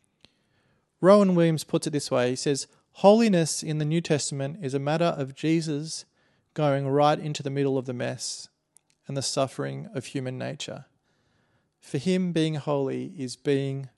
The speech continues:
absolutely involved, not being absolutely separated." When Jesus makes himself holy, he goes to a place of humiliation, to where people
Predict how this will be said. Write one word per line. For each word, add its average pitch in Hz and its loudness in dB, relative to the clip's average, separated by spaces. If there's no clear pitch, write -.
absolutely 139 -2
involved, 127 -6
not 151 -4
being 135 -4
absolutely 135 -4
separated." 131 -10
When 170 6
Jesus 226 6
makes 190 8
himself 160 4
holy, 185 8
he 160 4
goes 170 8
to 165 4
a 151 6
place 147 2
of 139 -2
humiliation, 143 -8
to - 2
where 160 12
people 160 2